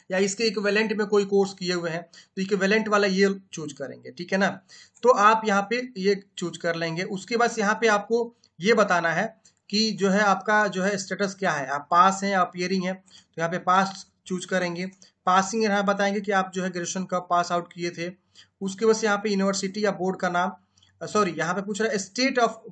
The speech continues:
board या यूनिवर्सिटी, आप कौन से राज्य के यूनिवर्सिटी से पढ़ाई किए हुए हैं।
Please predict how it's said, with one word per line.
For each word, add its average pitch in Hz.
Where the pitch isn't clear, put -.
board 196
या 190
यूनिवर्सिटी, 170
आप 170
कौन 226
से 226
राज्य 202
के 208
यूनिवर्सिटी 190
से 196
पढ़ाई 170
किए 160
हुए 143
हैं। 117